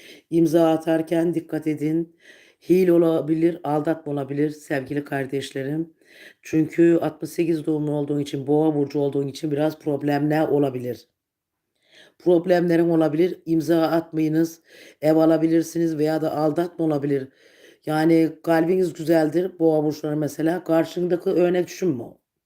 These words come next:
Hile olabilir, aldatma olabilir. Para konularında, yani problemli olabilir biraz. Öyle diyebilirim. İnşallah dilediğiniz gibi olsun. Sevgili boğa burcu,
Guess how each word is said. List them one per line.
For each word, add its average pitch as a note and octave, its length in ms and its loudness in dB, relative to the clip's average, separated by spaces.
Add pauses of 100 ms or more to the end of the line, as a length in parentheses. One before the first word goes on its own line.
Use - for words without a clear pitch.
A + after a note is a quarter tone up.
(1000)
Hile G3+ 260 4
olabilir, F3 580 2
aldatma D#3 440 -2
olabilir. C#3 400 -4 (260)
Para E3+ 320 2
konularında, C#3+ 840 -4 (560)
yani D3+ 840 0 (1900)
problemli E3+ 520 2
olabilir C3 460 -4
biraz. F#2+ 440 -14 (320)
Öyle D#3+ 300 4
diyebilirim. D3 400 0
İnşallah D#3+ 480 -2
dilediğiniz D3+ 560 -2
gibi C#3 160 -6
olsun. D3 520 -4 (460)
Sevgili C#3+ 760 0
boğa D3 300 2
burcu, D3 800 -2